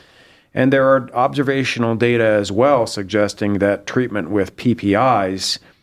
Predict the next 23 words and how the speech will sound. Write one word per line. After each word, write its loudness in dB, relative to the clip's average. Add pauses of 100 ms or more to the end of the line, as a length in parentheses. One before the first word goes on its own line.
(160)
can -2
blunt -4
that -2
rate 0
of -8
progression -4
decline. -6 (540)
And -2
in -2
fact, -4
there's -8
one 0
interesting -6
study, -2
which -6
was -2 (420)
a -10
smallish -2
randomized -2
trial -2
looking -4
at -2
laparoscopic -4